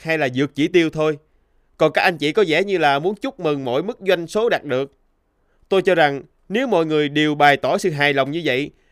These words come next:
thì e là tinh thần cầu tiến của từng cá nhân sẽ không có cơ hội được phát huy. Ai muốn giải đáp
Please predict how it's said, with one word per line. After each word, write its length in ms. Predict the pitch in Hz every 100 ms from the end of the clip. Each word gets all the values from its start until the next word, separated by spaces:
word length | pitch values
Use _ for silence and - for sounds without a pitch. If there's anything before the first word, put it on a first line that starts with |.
| _
thì 140 | 170 160
e 200 | 175 175
là 280 | 147 139
tinh 280 | 143 196 180
thần 220 | 170 147
cầu 200 | 127 147 143
tiến 180 | 202 226
của 80 | 202
từng 160 | 143
cá 120 | 131 196
nhân 280 | 180 160 143 _
sẽ 180 | - 180
không 200 | 196 175
có 100 | 214
cơ 120 | 190
hội 200 | 131 147
được 120 | 143
phát 140 | 185 -
huy. 220 | 180 170 _ _ _ _ _ _ _ _ _
Ai 160 | 120 127
muốn 180 | 139 127
giải 120 | 135
đáp 140 | 156